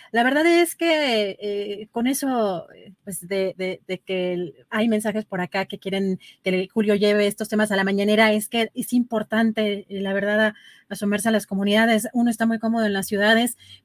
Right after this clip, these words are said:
pero, pues, quienes están más desprotegidos, por supuesto, son las comunidades indígenas. Y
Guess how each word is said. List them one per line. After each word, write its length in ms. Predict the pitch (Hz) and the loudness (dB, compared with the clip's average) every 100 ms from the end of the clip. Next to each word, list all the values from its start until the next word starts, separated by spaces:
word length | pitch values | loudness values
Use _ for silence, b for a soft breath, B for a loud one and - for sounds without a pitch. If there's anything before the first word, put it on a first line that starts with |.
| _ | _
pero, 520 | 214 208 214 208 208 | 2 4 4 4 2
pues, 160 | 208 202 | -2 -4
quienes 240 | 208 196 | -4 -4
están 220 | 180 208 | -2 0
más 160 | 208 196 | 0 0
desprotegidos, 720 | 196 - 185 180 202 202 190 | -4 -6 -8 -8 -6 -4 -6
por 120 | 190 | -10
supuesto, 320 | - 190 - | -12 -14 -12
son 160 | 190 190 | -8 -6
las 140 | 196 | -6
comunidades 480 | - 185 196 220 214 | -4 -2 2 2 2
indígenas. 720 | 190 190 220 247 240 302 - B B B 202 | -2 -2 -2 0 2 2 0 B B B 0
Y 320 | 214 226 | 2 2